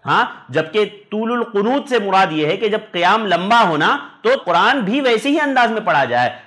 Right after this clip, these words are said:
रुक रुक करके, ठहर ठहर करके, जो आदाब है उसका ख्याल रखा जाए। अल्लाह के नबी सल्लल्लाहु अलैहि वसल्लम ने फरमाया,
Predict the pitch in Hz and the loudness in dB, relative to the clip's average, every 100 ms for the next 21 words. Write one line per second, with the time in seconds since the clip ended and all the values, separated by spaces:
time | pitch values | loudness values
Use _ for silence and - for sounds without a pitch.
0 | 151 180 165 156 156 143 135 151 143 143 | -4 -4 -2 -4 0 -2 0 -2 -2 0
1 | 160 160 156 139 139 135 156 143 156 147 | -2 0 -2 -2 -4 -6 -6 -4 -2 0
2 | 139 151 185 202 196 220 214 196 240 277 | 0 2 2 0 -2 -2 0 2 4 4
3 | 254 196 139 113 - - 123 151 160 151 | 2 0 0 -2 -4 -12 -2 -2 -2 -4
4 | 160 160 143 156 160 143 143 131 135 131 | -4 -4 -2 0 0 -2 -4 -4 -4 -6
5 | 127 139 208 | -4 0 0